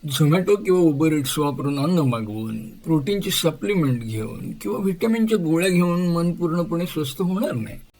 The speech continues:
त्याकरिता शरीरातील सगळ्या प्रक्रियांना योग्य ती दिशा आणि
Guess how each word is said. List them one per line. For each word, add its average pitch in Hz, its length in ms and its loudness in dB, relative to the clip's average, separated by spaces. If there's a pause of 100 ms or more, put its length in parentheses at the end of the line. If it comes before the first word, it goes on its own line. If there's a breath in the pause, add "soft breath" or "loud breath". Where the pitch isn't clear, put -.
(100)
त्याकरिता 131 720 0 (180)
शरीरातील 202 580 2
सगळ्या 165 360 2
प्रक्रियांना 147 600 -2
योग्य 135 380 2
ती 156 140 0
दिशा 131 520 0 (140)
आणि 123 280 0